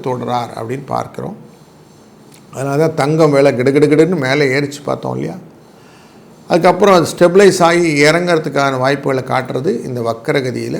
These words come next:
ஆரம்பிக்கும். நவம்பர் பன்னெண்டாம் தேதி இந்த வக்கரத்தின் ஆரம்ப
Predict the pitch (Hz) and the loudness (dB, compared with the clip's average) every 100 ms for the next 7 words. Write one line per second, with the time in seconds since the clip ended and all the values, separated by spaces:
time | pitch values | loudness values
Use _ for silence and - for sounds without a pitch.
0 | - 107 104 107 - - - - - - | -10 -10 -10 -12 -16 -20 -20 -20 -20 -20
1 | - - - - _ - - - - 123 | -20 -20 -20 -20 _ -20 -20 -20 -6 0
2 | 175 233 262 247 220 - 147 151 190 220 | 4 4 4 4 4 2 -2 0 0 2
3 | 226 208 170 143 127 113 127 220 - - | 2 2 0 -2 -2 -4 -6 -8 -12 -10
4 | 151 160 135 131 - 185 180 147 190 233 | -4 -2 -2 -2 -4 -2 -2 -2 -4 -4
5 | - - - - - - - - - - | -14 -20 -20 -20 -20 -20 -20 -20 -20 -20
6 | - 123 127 123 | -10 -6 -4 -4